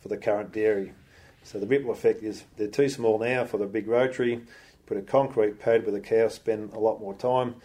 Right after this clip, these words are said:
So your primary pond of two megs is now gotta go to about six megs,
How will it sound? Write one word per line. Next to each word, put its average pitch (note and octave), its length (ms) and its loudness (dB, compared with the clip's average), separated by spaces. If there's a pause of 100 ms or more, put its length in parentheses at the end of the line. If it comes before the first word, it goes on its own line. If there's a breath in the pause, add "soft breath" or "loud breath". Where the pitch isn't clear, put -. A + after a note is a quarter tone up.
(300 loud breath)
So - 140 -14
your G2+ 120 -6
primary B2 380 0
pond A2+ 300 0
of F#2+ 140 -8
two B2+ 240 2
megs A2 340 0
is G2+ 120 -8
now A2 120 0
gotta G2+ 180 -2
go G#2 160 0
to G#2 60 -2
about G2+ 200 -8
six C#3+ 300 -4
megs, G#2+ 380 -6